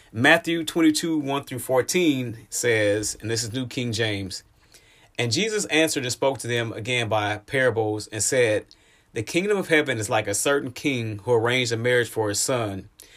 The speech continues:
and sent out his servants to call those who were invited to the wedding. And they were not willing to come. Again, he sent out other servants, saying, 'Tell those who are invited, "See, I have prepared my dinner,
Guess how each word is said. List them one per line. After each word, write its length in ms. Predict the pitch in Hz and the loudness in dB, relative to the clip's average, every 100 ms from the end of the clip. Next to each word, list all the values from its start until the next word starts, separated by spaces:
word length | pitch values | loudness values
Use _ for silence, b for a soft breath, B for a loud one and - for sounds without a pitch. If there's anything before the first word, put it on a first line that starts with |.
| B B | B B
and 100 | 113 | -2
sent 220 | 104 160 | 2 4
out 140 | 151 143 | 4 4
his 140 | 123 | 0
servants 400 | - 156 143 123 | 4 4 4 0
to 100 | 120 | -4
call 320 | 101 143 143 | 0 2 4
those 320 | 131 123 120 120 | 4 4 4 -2
who 80 | |
were 100 | 110 | -4
invited 400 | 110 104 120 113 - | -2 0 0 0 -2
to 80 | |
the 80 | 107 | -4
wedding. 440 | 101 123 101 87 - _ b b b b | 0 0 0 -6 -14 _ b b b b
And 120 | - 110 | -4 4
they 120 | 156 | 6
were 160 | 156 | 6
not 260 | 131 160 139 | 4 4 6
willing 240 | 151 147 123 | 6 4 0
to 100 | 117 | -4
come. 500 | 165 143 110 95 - _ _ b b b | -2 0 0 -4 -12 _ _ b b b
Again, 600 | 113 143 190 131 117 107 _ _ _ | -2 2 4 4 2 -4 _ _ _
he 120 | 139 | -2
sent 220 | - 143 | 2 4
out 160 | 135 - | 4 4
other 280 | 135 175 143 | 2 2 2
servants, 440 | - 117 110 104 | 2 2 2 -2
saying, 460 | - 120 113 107 101 - b b b b | -2 0 0 -2 -6 -14 b b b b
'Tell 280 | 170 190 | 4 4
those 320 | 185 180 160 156 | 6 4 4 4
who 120 | 147 | 4
are 100 | 123 | 4
invited, 520 | 110 139 131 113 104 _ _ _ | 4 6 6 4 0 _ _ _
"See, 500 | - - 175 190 190 _ _ - | -2 0 2 0 -4 _ _ 0
I 120 | 165 | 2
have 100 | 170 | 0
prepared 380 | 117 147 160 139 | 0 4 4 4
my 120 | 120 | 2
dinner, 480 | 113 151 170 175 | 2 2 2 -2